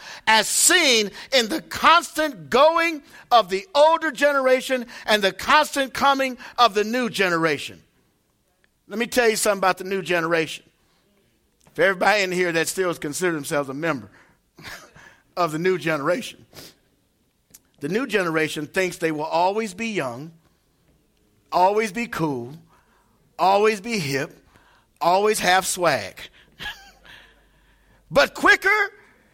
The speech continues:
than you can blink, they become the parting generation. There is always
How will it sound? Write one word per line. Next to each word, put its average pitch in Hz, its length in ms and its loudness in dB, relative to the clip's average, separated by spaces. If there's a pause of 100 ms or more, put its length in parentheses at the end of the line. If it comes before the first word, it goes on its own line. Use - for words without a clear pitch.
(340)
than 269 320 2
you 349 200 2
can 277 260 2
blink, 320 640 2 (840)
they 285 240 4
become 311 600 4 (460)
the 247 200 2
parting 240 680 4 (180)
generation. 190 800 0 (720)
There 277 260 6
is 254 160 0 (120)
always 339 800 6